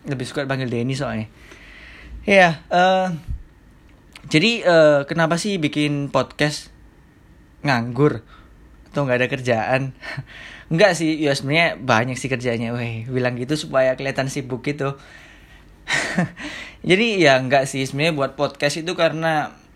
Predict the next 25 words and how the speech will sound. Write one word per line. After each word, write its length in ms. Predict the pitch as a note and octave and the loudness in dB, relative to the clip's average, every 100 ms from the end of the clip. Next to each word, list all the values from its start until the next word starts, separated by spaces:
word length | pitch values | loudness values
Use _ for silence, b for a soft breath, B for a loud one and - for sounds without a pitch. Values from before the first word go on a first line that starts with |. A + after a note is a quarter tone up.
| - - | -14 -4
ya 480 | B2+ A#2+ A#2 A2 | 0 0 0 -2
aku 160 | A2+ C3 | -4 -4
orangnya 160 | C#3 D3+ | -2 -2
suka 240 | D3+ C3 | 0 0
ngobrol 400 | C3+ C3 C3 B2 | 0 0 0 0
sih. 400 | A#2+ B2 A#2 A2+ | 0 -2 -4 -6
Jadi 400 | - A#2+ D#3 E3 B B B B - - | -8 2 2 2 B B B B -20 -2
ya 80 | D3+ | 2
tapi 240 | D#3+ E3 G3 | 4 4 0
ngobrol 320 | D#3+ C#3+ C#3+ | 2 2 4
sama 240 | D3+ D3+ | 2 4
orang 320 | D3 D3+ D#3 | 6 6 6
gitu, 240 | E3 G3+ E3 | 0 0 0
bukan 240 | C3+ C#3 | 2 0
ngobrol 240 | C3 B2+ A#2+ | 0 -4 -4
sendiri. 560 | B2 A#2+ C#3 C#3+ B2+ - B B - _ - - - - - | -2 -2 0 0 -4 -10 B B -20 _ -20 -20 -20 -20 -8
Cuma 240 | C3+ C#3 | 0 4
kan, 320 | D3 E3 D#3+ | 4 4 0
eh, 240 | - C3 B2 | -2 -2 -2
kebetulan 720 | A#2+ B2 B2+ C#3+ C#3+ C#3+ C3+ - - - - - - - - - _ - | -4 -4 2 4 2 0 -8 -16 -20 -20 -20 -20 -20 -20 -20 -20 _ -12
di 400 | B2 B2+ C3 B2+ A#2+ | -6 -2 -2 -4 -6
masa 240 | C3+ D#3 | -6 -4
sekarang 320 | D3 C3+ C3 C3 | -4 -2 -2 -2
ini 320 | D3 D#3 | -2 2
ya, 80 | D3 | 2